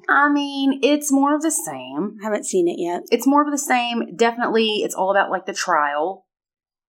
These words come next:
Speaker 1: and all the stuff with him, the Alec dirtbag
Speaker 2: Yeah.
Speaker 1: dad. It's very disturbing.
Speaker 2: Mm.
Speaker 1: But here I am, all over it, obsessed, trying to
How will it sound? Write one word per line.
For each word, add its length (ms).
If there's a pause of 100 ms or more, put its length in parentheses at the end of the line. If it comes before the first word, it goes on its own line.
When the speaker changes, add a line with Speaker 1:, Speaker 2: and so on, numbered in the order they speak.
(140)
Speaker 1:
and 720 (420)
all 220
the 240
stuff 320
with 140
him, 480 (260)
the 80
Alec 440 (1400)
dirtbag 380
Speaker 2:
Yeah. 80 (300)
Speaker 1:
dad. 80 (840)
It's 120
very 200
disturbing. 760
Speaker 2:
Mm. 420 (540)
Speaker 1:
But 160
here 240
I 120
am, 300 (260)
all 200
over 280
it, 200
obsessed, 760 (400)
trying 200
to 100